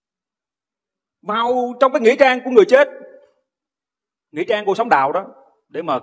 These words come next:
cầu nguyện, đọc kinh gì trong đó, sẽ được ơn đại xá, tức là ơn tha thứ dồi dào đó. Tôi nghĩ trong lòng như thế này, lỡ mà cái người giáo dân đó không biết, tới cái mộ của anh tướng cướp hoặc là cái người mà sống một đời sống bê tha,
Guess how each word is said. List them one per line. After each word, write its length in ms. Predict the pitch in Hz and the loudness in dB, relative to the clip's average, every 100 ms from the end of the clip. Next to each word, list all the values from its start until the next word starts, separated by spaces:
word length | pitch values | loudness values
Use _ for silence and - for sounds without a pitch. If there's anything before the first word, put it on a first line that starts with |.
| - | -2
cầu 160 | 135 | -4
nguyện, 340 | 123 120 120 139 | -2 -6 -6 -4
đọc 120 | 143 - | -6 0
kinh 200 | 180 175 | 0 0
gì 100 | 143 | -4
trong 100 | 143 | 0
đó, 420 | 156 175 - - _ _ _ | 0 0 -4 -20 _ _ _
sẽ 140 | _ 156 | _ -8
được 100 | 190 | -4
ơn 160 | 180 | -2
đại 160 | 160 131 | -2 -4
xá, 200 | 131 180 | -2 -2
tức 100 | 233 | 0
là 120 | - - | 0 2
ơn 200 | 208 202 | 4 2
tha 200 | 208 208 | 2 0
thứ 340 | 202 269 226 - | 2 2 0 2
dồi 140 | 165 151 | 4 4
dào 260 | 160 165 | 2 0
đó. 120 | 151 196 - _ _ _ _ | -2 -6 -12 _ _ _ _
Tôi 120 | 196 | -10
nghĩ 120 | 175 | -6
trong 100 | 180 | -4
lòng 140 | 190 139 | -4 -4
như 80 | 156 | -6
thế 60 | |
này, 140 | 170 - - _ _ _ _ _ _ _ | -8 -10 -16 _ _ _ _ _ _ _
lỡ 240 | 143 170 | -8 -6
mà 300 | 202 - 135 135 | -4 -4 -2 -2
cái 100 | 185 | 0
người 280 | 151 135 135 - - - | 2 0 -4 -10 -4 2
giáo 120 | 202 | 4
dân 160 | 190 160 | 4 2
đó 60 | |
không 120 | 170 175 | 0 4
biết, 200 | 196 214 - - _ _ - | 4 4 -2 -20 _ _ -8
tới 140 | 226 | -6
cái 120 | 240 | -4
mộ 340 | 190 147 156 160 | -2 0 0 0
của 340 | 151 180 247 240 | 2 4 2 0
anh 160 | 185 190 | -2 4
tướng 200 | 226 233 | 2 4
cướp 180 | 262 294 | 0 0
hoặc 180 | 175 - | -2 2
là 160 | 170 135 | 2 2
cái 100 | 208 | 2
người 240 | 190 147 | 4 4
mà 140 | 139 135 | 4 0
sống 260 | 185 247 | 2 0
một 80 | 262 | 0
đời 100 | - | 0
sống 180 | - 202 | 0 2
bê 180 | 226 196 | 4 4
tha, 400 | 196 196 190 185 | 4 2 2 -2